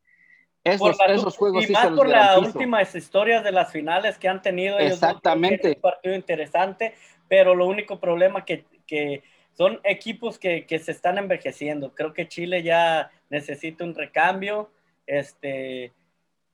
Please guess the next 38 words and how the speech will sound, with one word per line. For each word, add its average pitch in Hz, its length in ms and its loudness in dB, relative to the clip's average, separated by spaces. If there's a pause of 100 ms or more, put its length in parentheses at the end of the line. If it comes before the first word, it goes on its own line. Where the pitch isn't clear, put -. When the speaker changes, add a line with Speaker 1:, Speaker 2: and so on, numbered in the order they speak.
(360)
Speaker 2:
ah, 127 560 -4 (1200)
y 151 320 -4
Argentina, 214 1040 0
pues, 160 420 -4 (600)
la 156 140 0
esperanza 175 560 0
sigue 220 200 0
Speaker 1:
Sí, 160 60 2
Speaker 2:
siendo 160 200 0
Speaker 1:
como, 151 200 0
Speaker 2:
solo 226 120 -4 (100)
Messi. 214 440 -6
Speaker 1:
como, 147 320 -4
como 151 280 0
dices 180 340 -2
tú, 220 240 0
Argentina 165 960 -2 (480)
se 139 160 -4
miró 147 220 0
muy 226 160 -2
bien 233 180 -4
en 202 140 -4
el 156 100 -2
gol, 139 400 -4 (380)
dominó 131 400 -2
la 175 140 -4
pelota, 156 420 -4
los 143 160 -8
traía 143 340 -2
bien 165 440 -4
y 127 220 -8
los 123 140 -12
traía 135 220 -2
dominadillos. 135 680 -4
Después 165 380 -4
Chile 185 280 0
les 139 200 0
metió 160 560 0